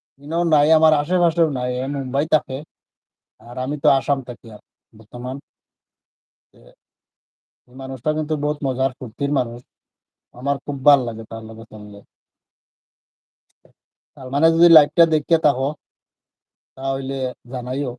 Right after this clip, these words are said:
আত্মা মারি তোমার নাম আইছে, খুব মানে মেহসুস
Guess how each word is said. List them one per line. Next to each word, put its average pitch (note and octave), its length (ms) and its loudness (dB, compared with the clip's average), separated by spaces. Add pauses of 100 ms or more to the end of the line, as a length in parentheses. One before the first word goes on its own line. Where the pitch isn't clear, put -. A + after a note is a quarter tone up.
(1200)
আত্মা C3 280 -4
মারি D3 220 0
তোমার C#3 380 2
নাম C3 220 -2
আইছে, C3+ 320 -4 (360)
খুব C#3+ 180 -6 (340)
মানে C#3 200 -2 (380)
মেহসুস C3 460 4